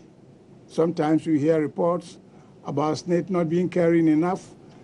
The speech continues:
and the pensioners being given peanuts. That is not completely true,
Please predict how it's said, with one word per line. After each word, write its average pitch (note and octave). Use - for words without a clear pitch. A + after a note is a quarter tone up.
and D3
the C#3
pensioners E3+
being D#3+
given C#3
peanuts. C#3
That G3
is C#3+
not F3+
completely D#3+
true, E3